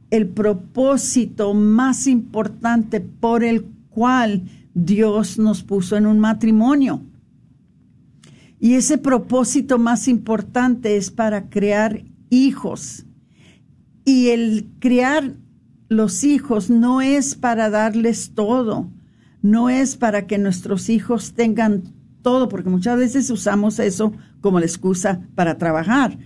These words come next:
porque queremos darles a los hijos cosas que nosotros no tuvimos. La razón que Dios nos dio hijos es para que los hiciéramos santos.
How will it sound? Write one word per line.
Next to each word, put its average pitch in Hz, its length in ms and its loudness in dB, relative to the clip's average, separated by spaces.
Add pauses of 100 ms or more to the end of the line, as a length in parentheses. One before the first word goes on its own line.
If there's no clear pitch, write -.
(220)
porque - 240 -8
queremos 196 480 0
darles 180 360 -2
a 175 80 -2
los 175 220 -4
hijos 208 380 -4
cosas 139 400 -8
que 240 120 0
nosotros 180 520 -2
no 165 180 0
tuvimos. 208 640 0 (920)
La 240 320 4
razón 254 680 2
que 311 180 2
Dios 254 460 2
nos 262 460 2
dio 214 400 2
hijos 220 840 0 (600)
es 233 180 2
para 269 320 0
que 269 140 0
los 247 260 0
hiciéramos 269 680 2
santos. 277 1200 0